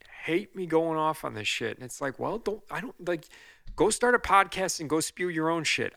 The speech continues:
I don't care. But, like, critically think about this shit, people. Like, <laughs> and the fact that Claire Patterson and Herb Needleman were actual, like, they studied their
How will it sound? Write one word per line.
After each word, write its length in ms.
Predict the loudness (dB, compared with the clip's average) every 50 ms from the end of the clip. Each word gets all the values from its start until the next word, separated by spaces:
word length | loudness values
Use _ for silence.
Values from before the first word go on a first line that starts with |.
| -2
I 100 | 0 2
don't 220 | 4 4 2 2 0
care. 440 | -2 0 2 2 2 2 0 -6 -6
But, 180 | -6 -6 -4 0
like, 280 | 0 0 0 0 -4 -10 -20 -20 -20 -20 _ _ _
critically 420 | 0 2 4 4 2 2 0 0
think 220 | 2 0 0 0 2
about 260 | 4 4 2 2 0
this 120 | -2 -2
shit, 260 | -2 -2 -2 -4 -6
people. 500 | -6 -6 -6 -4 -2 -2 -2 -2 -4 -8 _ _ -4
Like, 240 | -2 -2 -2 -4 -10 -20 _ _ -20 _ _ _ _ _ _ _ _ _ -6
<laughs> 720 | -4 -4 -4 -4 -8 _ _ -20 -20 -20 -20 -20 0 2
and 120 | 2 4
the 80 | 4 2
fact 360 | 0 0 2 2 2 4 4
that 160 | 4 4 4
Claire 260 | 4 2 2 2 2 2
Patterson 720 | 2 2 2 4 4 4 2 0 -4 -4 -6 -6 -6 -10 _ _ _ _ _ _ -2
and 100 | 0 2
Herb 180 | 4 2 2 2
Needleman 500 | 0 2 2 2 4 4 2 0 0 -4 -10 -20 -20 -20 -20 _ 4
were 180 | 4 4 4 6
actual, 640 | 4 4 4 2 0 -2 -2 0 0 0 0 0 -4 -10 -18 _ -6
like, 140 | -6 -6 -6 _ _ 2
they 160 | 4 4 4
studied 580 | 2 -2 -4 -4 -2 0 0 2 2 0 4 4
their 160 | 4 4